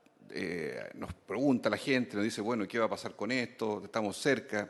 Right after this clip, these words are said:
¿podremos alcanzar a que tal vez se logre aprobar en el Senado?". Porque es natural, se-, sería hermoso, la verdad, para el país tener este proyecto aprobado como tal antes de la fecha del, del cuatro de julio. Vamos a ver, eso depende más bien de los trámites internos. Pero ese es el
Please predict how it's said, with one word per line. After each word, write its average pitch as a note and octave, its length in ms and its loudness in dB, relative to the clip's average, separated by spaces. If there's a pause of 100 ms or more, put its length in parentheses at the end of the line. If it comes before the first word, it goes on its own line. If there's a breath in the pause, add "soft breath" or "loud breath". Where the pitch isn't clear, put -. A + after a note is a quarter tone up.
(140)
¿podremos B2 540 6
alcanzar A#2+ 500 0
a A#2+ 80 2
que G#2+ 260 -2 (440 loud breath)
tal G2+ 200 4
vez A2+ 180 4
se G#2 160 0
logre G#2+ 300 6
aprobar G2 280 6
en G#2 80 0
el G2 80 -4
Senado?". A#2+ 420 0
Porque - 240 -8
es A2+ 60 -6
natural, E3+ 480 4 (120)
se-, G#2 160 -10
sería G#2+ 340 2
hermoso, G#2 580 4
la F#2 80 -4
verdad, G2+ 240 -2
para G2+ 140 -2
el G2 60 -8
país G2+ 240 -4
tener G2+ 260 -2
este G2 400 -8
proyecto G2 400 -6
aprobado F#2+ 400 -2
como F#2 200 -6
tal G2 260 -6 (540 soft breath)
antes A#2 360 -2
de G#2 80 -2
la F#2+ 80 -2
fecha G2 360 -4
del, E2 340 -6
del E2+ 160 -8
cuatro F2 260 -2
de E2 80 -2
julio. C#2 260 -8 (120)
Vamos F#2+ 280 4
a A2+ 60 10
ver, G#2+ 120 8
eso - 240 -6
depende F2 340 -4
más E2 140 -6
bien E2+ 200 -6
de D#2 60 -14
los - 100 -16 (140)
trámites E2 580 -6
internos. D#2 420 -4
Pero A2 260 0
ese D3 240 0
es - 120 -6
el D3 160 -6